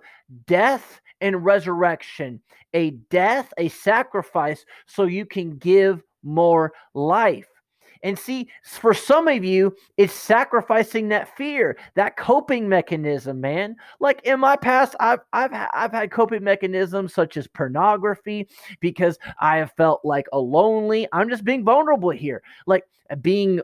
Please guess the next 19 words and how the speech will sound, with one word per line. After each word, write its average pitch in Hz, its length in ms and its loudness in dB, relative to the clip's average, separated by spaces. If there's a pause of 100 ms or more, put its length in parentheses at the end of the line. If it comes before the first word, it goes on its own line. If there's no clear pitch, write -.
vulnerable 175 800 2
is 180 120 0
important. 247 540 -2 (1300)
And, 196 260 -2
like, 175 160 -2
I've 165 200 0
struggled 151 420 -4
with 131 220 -8
that. 226 300 0 (240)
I've 277 180 0
struggled 175 440 -2
with 156 240 -4
all 233 240 4
this 208 280 0
other 240 260 -2
stuff 165 460 -2 (280)
that, 175 220 0 (140)
such 196 300 -4
as 165 140 -6